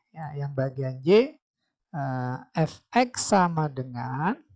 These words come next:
empat X tambah satu dibagi dua X min satu. Ya, kita anggap sebagai pembagian dua fungsi, ya, U per V. Pembilangnya U,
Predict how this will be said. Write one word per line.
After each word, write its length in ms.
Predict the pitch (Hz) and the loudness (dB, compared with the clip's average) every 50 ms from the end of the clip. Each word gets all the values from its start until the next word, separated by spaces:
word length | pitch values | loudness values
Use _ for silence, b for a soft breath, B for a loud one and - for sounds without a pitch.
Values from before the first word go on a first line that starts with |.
| _ _ _ - - | _ _ _ -14 -12
empat 560 | 170 165 170 _ - - 175 165 160 - - _ - | -12 -12 -10 _ 2 4 4 4 4 0 -6 _ 0
X 320 | 233 240 226 - - - | 0 0 0 0 -2 2
tambah 400 | 202 180 165 160 156 147 139 135 135 | 2 2 2 0 0 -2 -2 -2 -2
satu 760 | - - - 123 117 123 _ _ _ _ - 208 233 254 262 | -4 -6 -8 -8 -8 -8 _ _ _ _ 2 4 6 6 4
dibagi 880 | 196 160 156 147 139 139 139 131 127 127 127 135 175 214 254 294 - _ _ _ _ _ _ _ _ _ _ | 2 0 -2 -4 -2 -2 -4 -4 -4 -6 -4 0 2 2 2 2 0 _ _ _ _ _ _ _ _ _ _
dua 400 | - 156 156 156 151 143 135 - - _ - | -2 0 2 4 4 2 2 0 -4 _ 0
X 320 | 214 226 214 - - - 202 | 0 0 0 0 -6 -4 -2
min 160 | 175 175 165 | -2 -2 -2
satu. 640 | 143 - 170 156 151 - _ - 139 120 123 - _ _ _ | -2 -4 -4 -4 -4 -6 _ -6 -6 -6 -6 -8 _ _ _
Ya, 260 | - - 127 123 127 | -14 -12 -10 -12 -12
kita 320 | - - - - 135 127 | -14 -18 -12 -8 -8 -8
anggap 240 | 127 139 160 170 165 | -6 -4 -4 -4 -4
sebagai 480 | - 165 143 131 131 127 156 185 208 208 | -4 -2 -2 -2 0 4 4 4 4 4
pembagian 800 | 190 147 147 147 143 139 139 135 135 135 135 151 180 208 214 190 | -2 -10 -10 -10 -4 -4 -4 -4 -4 -4 2 4 4 4 4 4
dua 240 | 170 160 156 156 156 | 2 2 2 2 0
fungsi, 560 | - 214 226 202 - 240 208 160 139 143 - | -2 -2 -2 0 0 2 0 0 0 -4 -10
ya, 240 | - - - - - _ _ - | -16 -16 -16 -16 -18 _ _ 2
U 160 | 202 214 220 214 | 4 6 6 4
per 180 | - 196 180 180 | 4 2 0 0
V. 400 | - - 185 165 143 131 127 135 - 143 156 - _ _ _ _ _ _ _ _ _ - | 0 0 0 0 0 0 -4 -8 -12 -16 -20 -20 _ _ _ _ _ _ _ _ _ -16
Pembilangnya 640 | - - 180 151 143 139 139 135 135 135 123 127 - - 202 | -8 -8 -6 -4 -2 -2 -2 -2 -4 -4 -6 -6 0 4 6
U, 160 | 233 269 | 6 6